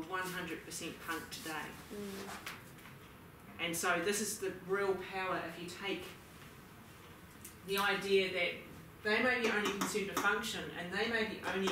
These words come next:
Speaker 1: concerned with the conflict and inequality that's going on between the different cultural groupings in society,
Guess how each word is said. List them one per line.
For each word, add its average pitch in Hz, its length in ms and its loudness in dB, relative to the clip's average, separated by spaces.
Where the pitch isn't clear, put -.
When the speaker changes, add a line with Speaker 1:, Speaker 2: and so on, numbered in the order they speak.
Speaker 1:
concerned 180 480 0
with 160 220 -2
the 170 80 -2
conflict 185 560 -2
and 175 120 -4
inequality 175 640 -2
that's - 180 -2
going 170 300 2
on 170 160 -2
between 170 300 -6
the 165 80 -6
different 170 320 -6
cultural - 440 -4
groupings 170 480 -4
in 151 80 -8
society, 190 680 -2